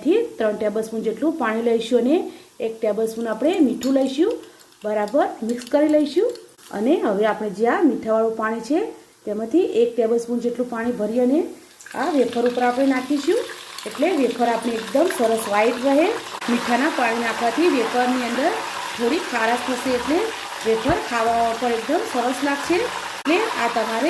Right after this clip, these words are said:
સ્ટેપ કરવાનો અને મીઠું નાખ્યા પછી આપણે આ રીતના બરાબર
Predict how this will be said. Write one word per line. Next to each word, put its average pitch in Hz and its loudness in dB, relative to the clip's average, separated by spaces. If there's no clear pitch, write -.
સ્ટેપ 226 -2
કરવાનો 254 2
અને 269 2
મીઠું 240 0
નાખ્યા 226 -4
પછી 220 -4
આપણે 247 -2
આ 220 -2
રીતના 285 -2
બરાબર 214 0